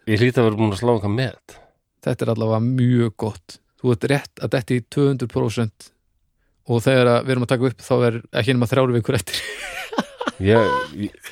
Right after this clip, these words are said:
Speaker 1: guð minn góður.
Speaker 2: Þetta er dásalegt. Ég ætla ekki að, að, að rífa upp óttan.
Speaker 1: Nei,
Speaker 2: Núna.
Speaker 1: ég, ég er
Speaker 2: Ert þú
Speaker 1: að
Speaker 2: búin að settast við þetta, eða ekki?
Speaker 1: Já, já. Það
Speaker 2: Og?
Speaker 1: tekur lengri tíma að ræða við óttan
Speaker 2: Já,
Speaker 1: eða
Speaker 2: já.
Speaker 1: svona settlan.
Speaker 2: Já.
Speaker 1: Hann svona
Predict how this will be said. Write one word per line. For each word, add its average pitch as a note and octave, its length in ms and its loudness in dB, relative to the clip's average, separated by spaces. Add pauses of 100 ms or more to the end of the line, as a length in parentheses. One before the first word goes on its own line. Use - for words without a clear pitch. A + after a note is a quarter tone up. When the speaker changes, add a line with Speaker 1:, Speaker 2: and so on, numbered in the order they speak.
(440)
Speaker 1:
guð G#2+ 360 2
minn G2 200 0
góður. - 160 -2
Speaker 2:
Þetta G#2+ 140 6
er F2+ 100 -6
dásalegt. E3+ 400 2
Ég D3 80 6
ætla F3 160 4
ekki F3+ 200 4
að, E3+ 100 4 (100)
að, E3+ 140 2 (100)
að D#3+ 300 2
rífa E3 240 4
upp - 60 -6
óttan. C3+ 420 0 (340)
Speaker 1:
Nei, C3 300 8
Speaker 2:
Núna. C3 180 4
Speaker 1:
ég, C3 160 6
ég C3 140 4
er D3 80 6
Speaker 2:
Ert D3+ 80 2
þú F3+ 80 8
Speaker 1:
að C3 80 4
Speaker 2:
búin G#3+ 100 4
að - 60 0
settast E3 260 0
við A#2 80 2
þetta, G#2 140 -2
eða F#2+ 100 -4
ekki? F#2 160 -14
Speaker 1:
Já, G#2+ 240 4
já. G#2 140 4 (1040)
Það G#2+ 160 2
Speaker 2:
Og? F3+ 140 8
Speaker 1:
tekur C3 260 4
lengri D3+ 340 2
tíma D#3+ 380 4
að C#3 220 4 (840)
ræða C#3 320 4
við C3 80 2
óttan D3+ 380 0 (520)
Speaker 2:
Já, C3+ 60 4
Speaker 1:
eða A#2+ 160 8
Speaker 2:
já. A#2+ 80 2
Speaker 1:
svona B2+ 240 0
settlan. D3 460 -2
Speaker 2:
Já. B2 180 -2 (520)
Speaker 1:
Hann A2 200 -2
svona B2 300 4